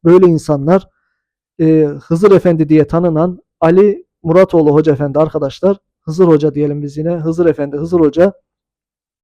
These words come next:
Mehdi Aleyhisselam hakkında çok ilginç bir şey, bir şey söylüyor. Bu da bizim bütün anlattıklarımıza, e, uyum içinde gerçekleşiyor ve Mahmud Efendi Hazretlerimizin de söyledikleriyle birebir uyum içinde arkadaşlar.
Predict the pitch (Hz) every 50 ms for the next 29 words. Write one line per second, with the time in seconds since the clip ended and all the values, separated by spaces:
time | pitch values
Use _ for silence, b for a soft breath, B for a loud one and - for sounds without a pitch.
0 | _ _ - 175 175 170 165 - 220 214 185 165 - 170 160 151 170 180 165 -
1 | 160 151 151 143 - 185 180 - - 165 151 139 160 180 185 - _ - 127 -
2 | - 156 156 139 - 139 143 - - _ _ _ - 175 143 - - 165 160 156
3 | - 147 143 139 143 151 175 196 - _ _ _ _ _ _ _ _ _ _ 220
4 | 220 214 185 165 185 185 196 202 185 185 180 - 240 202 175 170 165 156 - -
5 | - - 170 156 151 151 147 143 160 170 208 220 214 b b b b b _ _
6 | - 156 156 156 160 156 151 156 - - 165 170 190 196 190 180 - 170 160 170
7 | 165 160 147 147 - 147 143 - 156 139 - - 170 196 220 214 b b b b
8 | b _ - 185 214 226 240 - 190 180 175 202 214 196 175 190 185 180 185 190
9 | 196 180 - - 180 185 190 196 190 214 208 180 - - 180 185 185 170 165 160
10 | - - 165 160 175 196 175 160 185 190 180 175 180 165 160 202 190 - 170 175
11 | 170 170 156 - - 147 139 139 139 127 - - 139 - - - -